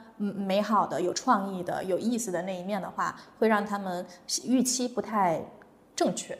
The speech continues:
这个职业它到底会面临啥样的压力？然后它是不是我很会选书，我看了很多书，我审美也不错，我就可以来干这个事情？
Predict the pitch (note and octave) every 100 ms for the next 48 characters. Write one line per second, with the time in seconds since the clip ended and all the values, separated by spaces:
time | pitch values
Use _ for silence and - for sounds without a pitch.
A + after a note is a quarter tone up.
0 | - - - - C4 B3 B3 F#3 E3+ -
1 | F#3+ G#3+ A#3 G3+ G#3+ G3+ G#3 C4+ - A3
2 | G#3+ G#3 F#3 F#3 F3 G3 G#3+ F3 E3+ E3+
3 | E3 - - - F3+ G3 A#3 B3 - E4+
4 | - G3 - G3+ F#3+ - - - F#3+ F3
5 | E3+ E3 E3 - - - G3 E3+ D#4 D4
6 | G#3+ F3 - F#3 F#3 F#3+ - - F#3+ F3
7 | - C#4+ C4 F#3+ F#3 D#3+ G3 G#3+ - G3
8 | G3 - - - F#3+ F3+ - F#3+ G#3+ G3+
9 | G3 F3 F3+ E3+ C#4 A3+ F#3 - - G3
10 | F3+ A3 A3 A3 F3+ E3 G3+ F3+ F3 E3+
11 | E3+ -